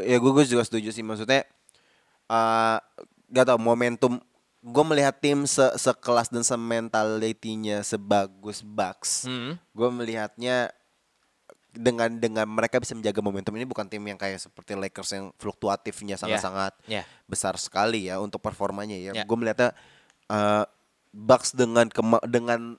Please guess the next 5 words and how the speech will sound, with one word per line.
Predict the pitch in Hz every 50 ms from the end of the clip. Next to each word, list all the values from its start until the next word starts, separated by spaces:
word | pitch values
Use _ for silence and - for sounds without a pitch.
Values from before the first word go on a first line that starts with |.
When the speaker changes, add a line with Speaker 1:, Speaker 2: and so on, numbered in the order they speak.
| _ _
Speaker 1:
full | _ - - - 131 127 123 -
timnya, | _ - 127 120 120 123 123 123 113 98 98 107 117 - _
Speaker 2:
Hmm. | - 123 120 117 127 165 165 _ _ _
Speaker 1:
menurut | 113 117 117 113 110 113 110 -
gua | 110 107 113 123 131 135 131